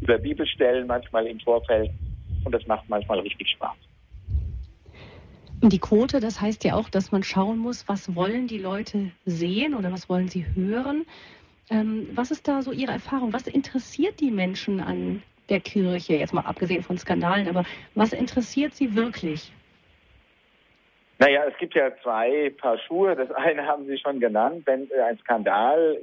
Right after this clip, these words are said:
Speaker 1: irgendwie manchmal von uns selbst sozusagen gemacht, dann interessiert das die Menschen. Aber die Menschen interessiert natürlich auch alles rund um den Papst, das sehen wir jetzt. Also ich erinnere mich an die Berichterstattung damals beim Weltjugendtag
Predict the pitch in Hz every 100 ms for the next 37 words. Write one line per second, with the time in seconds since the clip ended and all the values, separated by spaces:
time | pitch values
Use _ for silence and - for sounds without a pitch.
0 | 143 139 147 139 143 139 - 127 123 127
1 | 117 139 113 113 135 131 - - - -
2 | 175 - - - _ _ _ _ _ 143
3 | 139 143 139 143 127 127 120 113 135 165
4 | - - 123 120 101 95 147 151 147 135
5 | 120 123 123 139 - 196 262 247 - -
6 | - 131 156 190 196 175 - - 170 180
7 | 170 170 160 175 - 135 143 143 147 147
8 | 131 107 101 - 117 190 - - 117 113
9 | 127 127 98 90 - - - _ _ _
10 | _ - _ _ - 131 127 127 123 123
11 | 117 113 - - 117 110 104 113 - 127
12 | 113 120 110 120 110 104 101 104 110 104
13 | - 98 95 - 156 165 - 117 110